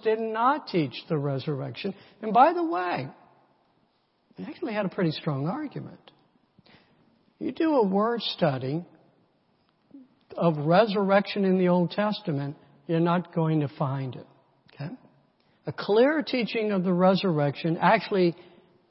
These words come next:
doesn't develop until the period actually between the Old and New Testaments. And that's why, look, even today, there are many Jewish rabbis today. They, they cer-,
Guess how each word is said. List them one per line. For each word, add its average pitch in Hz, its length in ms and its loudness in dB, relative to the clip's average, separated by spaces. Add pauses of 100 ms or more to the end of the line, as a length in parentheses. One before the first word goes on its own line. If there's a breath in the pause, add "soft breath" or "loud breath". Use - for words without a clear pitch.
(120)
doesn't 208 440 4
develop 156 560 0
until 175 320 -2
the 175 100 -2
period 143 600 -2
actually 156 320 -4
between 160 400 -4
the 156 160 -2
Old 156 240 -2
and 160 120 -2
New 156 140 2
Testaments. - 840 -8 (1000)
And 160 80 0
that's 220 180 4
why, 202 120 2
look, 196 300 -2
even 240 340 -2
today, 202 440 0
there 147 120 0
are 147 40 0
many 185 460 2 (320)
Jewish 165 480 0
rabbis 143 580 2
today. 233 340 -8
They, 156 220 -4 (580)
they 147 120 -2
cer-, - 200 -8